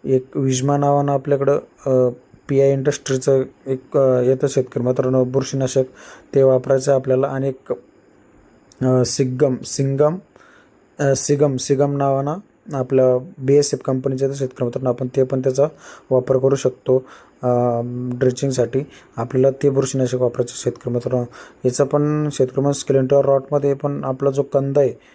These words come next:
तो पूर्ण खराब होऊन जातो शेतकरी मित्रांनो. त्याच्यामध्ये कोणताही म्हणजे नवीन कंद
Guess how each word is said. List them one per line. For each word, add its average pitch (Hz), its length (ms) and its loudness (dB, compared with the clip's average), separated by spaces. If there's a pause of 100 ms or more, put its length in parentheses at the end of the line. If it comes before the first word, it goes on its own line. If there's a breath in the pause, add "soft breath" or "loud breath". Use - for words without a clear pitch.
(300 soft breath)
तो 135 60 2
पूर्ण 143 380 -2
खराब 131 220 2
होऊन 135 120 -2
जातो 131 220 0
शेतकरी 127 340 -2
मित्रांनो. 131 360 -2
त्याच्यामध्ये 131 420 -2
कोणताही 131 520 2
म्हणजे 127 420 2 (340 loud breath)
नवीन 131 360 2
कंद 139 280 0